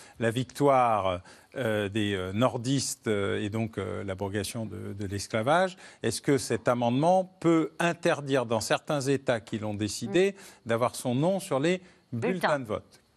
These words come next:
Speaker 1: Quelques États ont pris ce risque, le Colorado par sa Cour suprême et,
Speaker 2: Mm.
Speaker 1: euh,
Speaker 2: Le Maine.
Speaker 1: un autre État, le Maine, je
Speaker 2: Le
Speaker 1: crois,
Speaker 2: Maine. Le Maine.
Speaker 1: par son secrétaire d'État, c'est-à-dire son ministre de l'Intérieur, mais tous les deux ont dit on attend que la Cour suprême ait décidé et on a le temps,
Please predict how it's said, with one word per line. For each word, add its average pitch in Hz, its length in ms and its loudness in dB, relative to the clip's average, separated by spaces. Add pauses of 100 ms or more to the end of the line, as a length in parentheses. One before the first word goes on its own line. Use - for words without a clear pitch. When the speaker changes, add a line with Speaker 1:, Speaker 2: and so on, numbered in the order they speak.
(100)
Speaker 1:
Quelques 185 520 2
États 127 580 2
ont 107 160 -6
pris 135 280 -2
ce - 220 -6
risque, 151 580 0
le 120 140 -2
Colorado 117 800 0 (540)
par 135 180 6
sa 117 140 -4
Cour - 240 -6
suprême 110 560 -4 (160)
et, 156 220 2
Speaker 2:
Mm. - 20 -8 (520)
Speaker 1:
euh, 117 300 0
Speaker 2:
Le - 80 -6
Maine. 123 80 -2
Speaker 1:
un 135 60 -2
autre 139 220 0
État, 127 180 -2
le 123 100 0
Maine, 131 260 0
je 104 100 -4
Speaker 2:
Le 104 40 -4
Speaker 1:
crois, 104 280 0
Speaker 2:
Maine. 196 100 -12
Le 196 60 -10
Maine. 180 100 -2
Speaker 1:
par 156 180 6
son 143 160 -4
secrétaire 147 480 0
d'État, 127 380 2
c'est-à-dire 87 240 -4
son 117 100 -4
ministre 117 340 0
de 104 80 -2
l'Intérieur, 127 680 2
mais 165 180 2
tous 196 220 -4
les 175 160 4
deux 165 140 4
ont 135 160 4
dit 208 280 2
on 165 140 4
attend 175 320 2
que 170 100 0
la 135 80 4
Cour 151 180 -4
suprême 143 420 0
ait 127 100 2
décidé 135 680 2
et 185 80 4
on 151 160 2
a 139 100 4
le 131 100 -4
temps, 226 440 2